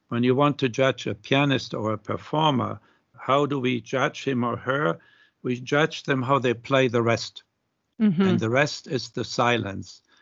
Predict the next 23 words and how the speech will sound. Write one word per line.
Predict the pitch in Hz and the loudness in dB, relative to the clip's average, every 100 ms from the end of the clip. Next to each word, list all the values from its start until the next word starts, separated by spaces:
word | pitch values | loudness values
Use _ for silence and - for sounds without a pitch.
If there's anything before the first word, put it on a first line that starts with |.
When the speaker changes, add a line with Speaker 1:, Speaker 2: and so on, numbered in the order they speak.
| _ _ | _ _
Speaker 1:
And | 110 117 | 0 2
I | 120 | 0
think | - 147 135 | 0 0 0
a | - 110 | -2 -8
translator | - 139 160 170 - 117 107 101 104 95 _ _ | -2 2 4 2 0 -6 -6 -6 -8 -10 _ _
has | - 123 - - | -2 -2 -2 -4
to | 107 | -6
fill | - - 160 170 | -4 2 4 6
in | 160 143 123 104 - - _ | 6 4 2 0 -6 -20 _
the | 120 110 | -6 -4
silence | - 139 143 151 151 143 - | 0 4 4 4 0 -2 -6
of | 120 - | -8 -6
the | 127 | -4
words | 120 135 135 123 - - - - | 0 2 2 2 -4 -18 -20 -8
in | 110 127 | -6 -2
order | 135 143 135 | 2 4 2
to | 117 120 | 0 -4
produce | 117 - 110 101 127 143 131 135 - - - _ _ - | -4 -4 -6 0 2 4 4 2 -4 -12 -20 _ _ -6
a | 107 104 _ _ _ _ | -6 -6 _ _ _ _
comfortable | - 156 165 - 139 120 135 131 - | -2 0 2 0 -2 0 2 0 -2
and | 175 123 113 | -4 -4 -2
convincing | 113 110 123 127 - 127 117 113 - - | -2 0 2 0 0 0 0 -4 -18 -14
translation | - 143 131 - 139 127 135 - 101 | -2 0 0 -2 -2 -2 -2 -6 -8